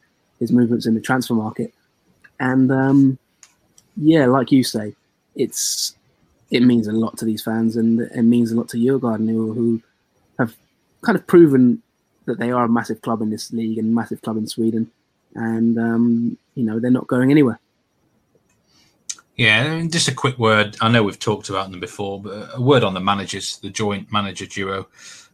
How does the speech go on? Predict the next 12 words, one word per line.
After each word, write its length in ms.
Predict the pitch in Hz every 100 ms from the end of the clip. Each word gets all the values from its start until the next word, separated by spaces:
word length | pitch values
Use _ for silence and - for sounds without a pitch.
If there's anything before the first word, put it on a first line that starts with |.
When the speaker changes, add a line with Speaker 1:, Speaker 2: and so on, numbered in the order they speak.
| _
Speaker 2:
Um, 580 | 107 101 95 95 95 - -
they've 120 | 101
done 140 | 117
a 40 | 101
fantastic 600 | 107 - 131 - - -
job 240 | 107 -
here, 180 | 90 98
haven't 140 | 104
they? 220 | 92 95
And, 340 | 92 95 92 101
uh, 260 | 98 98 - _ - - - - - - - _ _ - - - _
it, 180 | - 90